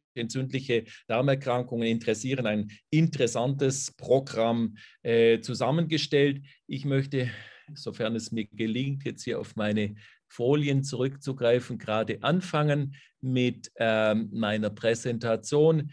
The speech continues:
Es geht darum, dass wir, ähm, heute, äh, eine, ähm,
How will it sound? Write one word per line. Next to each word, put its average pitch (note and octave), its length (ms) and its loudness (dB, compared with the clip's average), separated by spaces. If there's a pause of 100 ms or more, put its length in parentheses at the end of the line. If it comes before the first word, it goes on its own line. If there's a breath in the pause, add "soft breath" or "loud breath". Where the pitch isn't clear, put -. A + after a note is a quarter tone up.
(220 loud breath)
Es - 240 -8
geht C3+ 420 0
darum, C3+ 800 0
dass A#2 320 0
wir, C3+ 340 2 (380)
ähm, A2 640 0 (760 loud breath)
heute, C3+ 800 4 (400 soft breath)
äh, A#2 400 6
eine, A2 840 0 (840)
ähm, G2 600 -2